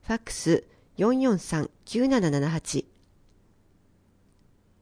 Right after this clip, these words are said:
三輪歴史民俗資料館研修室。三月二十六日土曜日、午前十時から十一時三十分。三輪公民館、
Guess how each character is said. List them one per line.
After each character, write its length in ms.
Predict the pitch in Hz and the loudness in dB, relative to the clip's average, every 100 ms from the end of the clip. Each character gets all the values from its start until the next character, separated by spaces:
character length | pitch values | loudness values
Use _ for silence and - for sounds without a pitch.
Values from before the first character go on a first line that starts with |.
| _ _ _ - | _ _ _ -4
三 140 | 254 | 0
輪 200 | 214 185 - | 2 0 -2
歴 220 | 185 196 | -4 -4
史 160 | - 277 | -2 2
民 180 | 262 247 | 2 0
俗 160 | 247 | -2
資 200 | - 226 | -4 -2
料 180 | 233 196 | 2 0
館 320 | 143 139 - - | 0 -6 -6 0
研 200 | 226 247 | 2 2
修 220 | 240 196 | 2 0
室。 360 | - - 139 - _ _ _ _ _ _ _ _ _ - | -2 -6 -6 -6 _ _ _ _ _ _ _ _ _ -10
三 220 | - 254 | -4 -2
月 240 | 214 - | -2 -2
二 140 | 196 202 | 0 0
十 180 | 185 160 | 2 0
六 220 | 156 165 | -2 -4
日 400 | 156 - 156 - | -4 -4 -8 -6
土 120 | - 190 | -2 2
曜 240 | 240 196 | 2 0
日、 240 | 147 - _ _ _ _ _ _ | -2 -6 _ _ _ _ _ _
午 140 | 247 208 | 0 2
前 180 | 202 | 2
十 200 | 196 240 | 2 2
時 120 | 185 180 | 0 -2
か 140 | 165 | 0
ら 160 | 175 - | 0 -2
十 140 | - 202 | -2 -2
一 160 | 202 | -2
時 100 | 156 | -6
三 200 | 156 202 | -2 0
十 140 | 220 233 | 0 -2
分。 320 | - 139 120 _ _ _ _ _ _ _ _ _ _ _ - | -2 -6 -6 _ _ _ _ _ _ _ _ _ _ _ -2
三 100 | 233 | 2
輪 120 | 262 | 2
公 180 | 262 254 | 2 2
民 180 | 240 202 | 2 0
館、 280 | - 135 | -2 -4